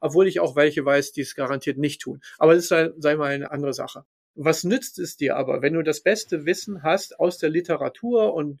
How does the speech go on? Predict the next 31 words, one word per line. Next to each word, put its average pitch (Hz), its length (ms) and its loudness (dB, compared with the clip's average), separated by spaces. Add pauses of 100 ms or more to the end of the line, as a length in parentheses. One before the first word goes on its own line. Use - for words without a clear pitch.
(140)
was 175 140 -6
sind 160 140 -4
die 160 100 -4
aktuellsten 151 600 -2
Methoden, 185 460 0 (140)
wenn 190 360 2
du 190 120 0
sie 165 160 -2
nicht 170 220 -4
beherrschst? 156 500 -2 (200)
Da 139 80 -6
sind 202 160 0
wir 208 80 2
quasi 175 360 0
wieder 156 180 0
so 156 80 -2
ein 151 60 -2
bisschen 165 260 -2
bei 147 80 0
der 139 100 2
letzten 175 360 0
Folge, 139 480 0 (100)
wo 160 140 -2
wir 156 100 6
sind 156 260 0
bei, 143 460 2
ähm, 139 220 0
sag 147 140 -2
ich 151 60 -10
mal, 139 200 -4
Wissensmanagement 160 1200 0